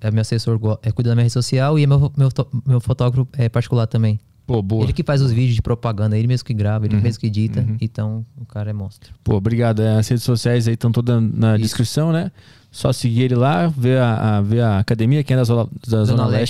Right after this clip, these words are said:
Speaker 1: Leste.
Speaker 2: tá
Speaker 1: Isso mesmo.
Speaker 2: convidado pra ir lá.
Speaker 1: Quem sabe futuramente aí eu posso ser o primeiro de Ferraz, tá na Olimpíadas, né?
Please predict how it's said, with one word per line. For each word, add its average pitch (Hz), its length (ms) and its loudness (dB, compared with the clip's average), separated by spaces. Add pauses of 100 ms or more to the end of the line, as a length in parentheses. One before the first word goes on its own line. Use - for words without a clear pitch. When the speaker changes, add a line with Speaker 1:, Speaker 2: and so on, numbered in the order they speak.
Speaker 1:
Leste. - 60 -10
Speaker 2:
tá 117 400 0
Speaker 1:
Isso 113 140 -2
mesmo. 120 140 0
Speaker 2:
convidado 117 320 0
pra 120 120 0
ir 113 60 0
lá. 113 140 0
Speaker 1:
Quem 151 100 0
sabe 131 200 0
futuramente 127 520 0
aí 120 240 0 (160)
eu 120 80 -6
posso 113 260 -2
ser 117 140 -2
o 113 40 0
primeiro 110 380 0
de 101 80 -8
Ferraz, 107 460 0 (220)
tá 107 100 -2
na 110 80 2
Olimpíadas, 110 420 0
né? 117 160 0